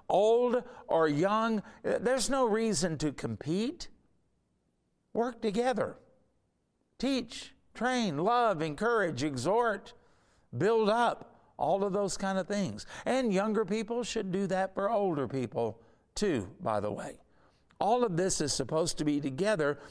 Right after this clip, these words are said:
because the key is, do we have the Spirit of God with us still? And the answer, of course, is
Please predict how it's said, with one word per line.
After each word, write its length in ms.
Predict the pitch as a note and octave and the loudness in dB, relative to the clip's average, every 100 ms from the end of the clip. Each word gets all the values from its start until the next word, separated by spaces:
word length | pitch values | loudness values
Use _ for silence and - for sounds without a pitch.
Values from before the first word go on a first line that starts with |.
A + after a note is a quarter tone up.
| - | -10
because 440 | - C3 D3+ C#3+ A#2+ | -8 -2 -2 0 -2
the 100 | C3+ | -4
key 380 | - B3+ G#3+ | -2 0 2
is, 260 | D#3 D#3 B2 | 2 2 0
do 280 | C3 G3+ A#3+ | -2 0 0
we 240 | G3 G#3+ | 0 0
have 500 | F3 F#3 G3+ G#3+ G#3 - - - | 0 0 2 0 -2 -10 -20 -6
the 120 | B2+ | -4
Spirit 640 | A#2+ - - G3+ G#3 G#3+ G#3 | -4 -6 -2 2 2 0 0
of 280 | G#3 F#3+ | -2 -2
God 460 | D3+ D#3 D#3+ D#3+ C#3+ - - - | 0 0 2 2 -2 -10 -20 -8
with 280 | C3 E3+ D#3+ | 0 0 2
us 220 | D#3 D3+ | 2 0
still? 760 | - - - - E3+ C3+ A#2 - - - | -4 -4 -6 -2 2 4 2 -2 -20 -8
And 180 | - D#3 | -2 0
the 140 | C#3 C#3+ | 0 0
answer, 460 | G3+ A#3+ D3+ D3+ | 0 0 0 0
of 100 | C3 | 0
course, 400 | - C3+ C#3 C3 | 0 0 0 0
is 320 | C3+ C3 C#3 | 0 0 -2